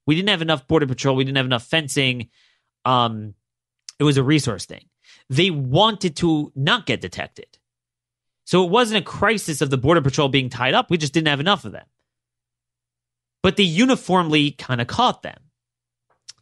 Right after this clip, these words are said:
you know, and uniformly didn't catch them. But what happened was when we did catch them, a lot of people ask me this question, like, "Daniel, why do we need a thousand lawsuits per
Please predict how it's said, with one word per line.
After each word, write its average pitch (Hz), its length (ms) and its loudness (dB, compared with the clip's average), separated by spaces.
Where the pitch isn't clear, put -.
you 120 80 -4
know, 113 140 0
and 123 180 -2
uniformly 123 640 0
didn't 190 240 0
catch 92 340 -8
them. - 80 -20
But 202 140 4
what 196 100 2
happened 226 420 -2
was 135 220 0
when 156 140 0
we 156 100 4
did 143 240 2
catch 139 380 -4
them, 107 320 -8
a 185 40 4
lot 285 140 4
of - 80 -6
people 220 260 0
ask 165 240 -2
me 151 80 -4
this 123 140 -2
question, 131 300 -4
like, 147 260 -4
"Daniel, 165 400 0
why 247 380 4
do 339 160 2
we 311 120 4
need 262 220 4
a 190 80 2
thousand 254 580 0
lawsuits 196 640 2
per 233 200 -4